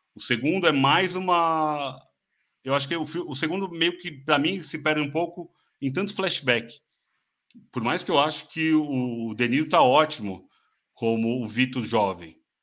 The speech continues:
Eu acho que ele é incrível, tanto que só dois personagens ganharam o Oscar pela mesma, pelo mesmo personagem, que é o Vito e o Coringa, né? São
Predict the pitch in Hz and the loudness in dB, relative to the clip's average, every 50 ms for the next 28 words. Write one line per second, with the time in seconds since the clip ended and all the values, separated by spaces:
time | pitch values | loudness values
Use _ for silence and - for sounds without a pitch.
0 | _ _ 98 90 95 - - 117 113 117 120 123 135 135 - 110 123 156 165 156 | _ _ -16 -14 -14 -12 -10 -8 -6 -4 -4 -4 -4 -6 -4 -2 -2 -2 -2 -2
1 | 123 104 - 117 113 113 - - 127 123 127 131 131 - - - _ _ _ _ | -6 -6 -4 -4 -6 -6 -4 -4 -2 -2 -2 -4 -6 -10 -16 -20 _ _ _ _
2 | _ _ _ - - 131 139 135 135 - - - - 123 127 139 170 - - - | _ _ _ -2 0 0 0 0 -2 -8 -12 -14 -2 2 2 4 4 2 0 -2
3 | 170 135 - 156 143 127 117 117 131 147 151 151 156 156 135 127 131 123 120 120 | -2 -2 0 0 0 2 2 2 2 2 0 0 -2 -2 -2 0 2 2 2 2
4 | 123 127 135 139 139 143 139 131 123 120 123 135 143 139 - - 147 139 135 143 | 2 0 0 0 0 -2 -2 0 0 2 2 2 2 0 -4 -6 -8 -6 -6 -4
5 | 147 147 139 139 135 131 127 131 131 131 139 135 135 135 - _ _ _ _ _ | -4 -2 0 0 0 0 0 0 -2 -4 -6 -8 -8 -10 -16 _ _ _ _ _
6 | _ _ _ _ _ _ - 120 120 120 123 120 123 135 127 135 - 139 131 117 | _ _ _ _ _ _ -8 -4 -2 -2 -2 -2 -2 -4 -6 -4 -4 -2 -2 -2
7 | 104 98 90 85 85 85 - _ _ _ _ _ _ _ _ _ _ _ _ _ | -2 -2 -4 -8 -12 -18 -20 _ _ _ _ _ _ _ _ _ _ _ _ _
8 | - - 110 104 101 98 95 95 92 92 98 - - 117 107 98 101 104 107 113 | -12 -8 -4 -4 -2 -2 -2 -4 -6 -8 -10 -10 -10 -10 -8 -6 -4 -4 -4 -4
9 | 117 - - 220 247 233 - _ _ _ _ _ _ _ _ _ _ _ - 113 | -4 -6 -10 -10 -10 -10 -14 _ _ _ _ _ _ _ _ _ _ _ -10 -6
10 | 113 127 147 - 156 143 139 202 202 190 160 135 110 98 - - - _ _ _ | -4 -4 -4 -4 -6 -6 -4 0 2 2 4 2 2 0 -4 -10 -14 _ _ _
11 | _ _ 95 95 101 110 123 127 131 131 - - - 98 95 92 98 | _ _ -12 -10 -10 -8 -10 -10 -14 -16 -16 -14 -12 -10 -10 -10 -12